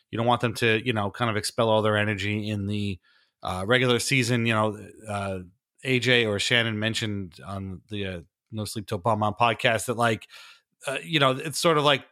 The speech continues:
Tampa Bay when they had that fantastic regular season and then got swept by the Blue Jackets. Like, they were just so good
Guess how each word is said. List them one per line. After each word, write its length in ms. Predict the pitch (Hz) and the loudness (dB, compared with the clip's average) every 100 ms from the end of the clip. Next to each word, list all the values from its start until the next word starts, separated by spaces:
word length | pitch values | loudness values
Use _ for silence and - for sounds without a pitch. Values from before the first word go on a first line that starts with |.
| - - 123 - | -20 -20 -14 0
Tampa 280 | 151 127 | 0 2
Bay 280 | 117 139 135 | 2 4 4
when 160 | 120 117 | 2 2
they 160 | 113 | 2
had 180 | 113 123 | 2 2
that 300 | 113 110 92 | 2 0 -2
fantastic 560 | - 120 - 131 123 123 | -6 -4 2 0 2 2
regular 260 | 123 120 | 2 2
season 320 | 110 127 113 110 | 0 -2 -4 -4
and 140 | 107 | -6
then 80 | 107 | -4
got 180 | 107 - | -4 -2
swept 220 | 117 - | -4 -2
by 80 | 104 | -6
the 80 | |
Blue 160 | 92 107 | -4 -6
Jackets. 400 | 87 - _ - | -8 -16 _ -14
Like, 120 | - | -12
they 100 | 104 | -8
were 120 | 95 | -8
just 260 | 92 98 - | -8 -8 -4
so 160 | 123 113 | -2 0
good 380 | 113 110 90 | 0 -2 -4